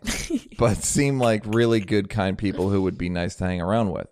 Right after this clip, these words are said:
Speaker 2: That got me thinking about Neil performing in different venues throughout America all over, and Bianca through her work at the store,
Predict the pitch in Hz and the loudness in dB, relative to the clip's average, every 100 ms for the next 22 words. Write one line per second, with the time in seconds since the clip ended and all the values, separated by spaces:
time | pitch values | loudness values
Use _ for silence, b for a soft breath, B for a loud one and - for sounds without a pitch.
0 | _ b b b b 110 113 117 113 110 | _ b b b b 2 4 2 0 -2
1 | 143 139 127 117 110 98 98 87 - 107 | -2 0 0 0 0 2 2 2 -2 -2
2 | 107 101 110 - 107 104 101 90 92 101 | 0 -2 -4 -6 -2 -2 -2 -4 -4 -4
3 | 95 95 101 95 92 90 90 98 107 104 | -2 -2 -2 -4 -4 -2 -2 0 0 0
4 | 92 90 90 92 90 92 101 107 101 95 | -2 -2 -2 -2 -4 -2 -2 -2 -4 -4
5 | 95 92 95 92 - 104 - 156 127 110 | -4 0 0 -2 -6 -8 0 4 4 2